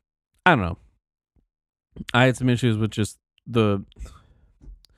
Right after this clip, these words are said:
with it being a sustainable to the comics,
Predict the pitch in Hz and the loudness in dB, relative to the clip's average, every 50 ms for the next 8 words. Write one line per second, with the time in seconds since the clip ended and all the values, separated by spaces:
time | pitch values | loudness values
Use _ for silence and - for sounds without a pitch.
0 | _ _ _ _ _ _ - 139 143 143 156 165 - 135 135 147 151 147 143 135 | _ _ _ _ _ _ 0 2 2 4 4 2 0 0 0 2 2 4 2 2
1 | - - 120 - - - 117 - - - - 113 113 113 113 107 110 107 107 107 | 0 0 -2 -4 -2 -4 -6 -6 -2 0 2 2 4 4 2 2 2 2 2 4
2 | 104 101 101 95 - - - - 117 107 107 107 104 104 107 104 92 - - - | 2 2 0 -2 -4 -8 -6 -2 0 0 2 0 0 -2 -2 -4 -4 -2 -2 0
3 | 101 95 95 95 92 92 90 - - - - - - | 0 2 2 0 0 -2 -4 -6 -12 -20 -20 -20 -20